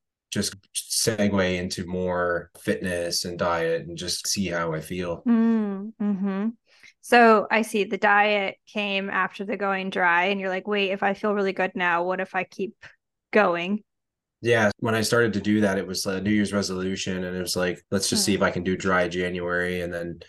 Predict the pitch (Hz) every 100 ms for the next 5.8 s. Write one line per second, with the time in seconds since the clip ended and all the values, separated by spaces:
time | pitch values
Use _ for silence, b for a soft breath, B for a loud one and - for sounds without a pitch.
0 | B B - 95 95 90 90 90 92 87
1 | - 87 90 87 90 90 87 87 85 85
2 | 85 - 90 92 82 90 90 90 90 90
3 | 85 80 b b _ _ - 98 92 -
4 | 113 92 95 90 87 90 90 90 90 87
5 | 87 90 87 85 - 104 - -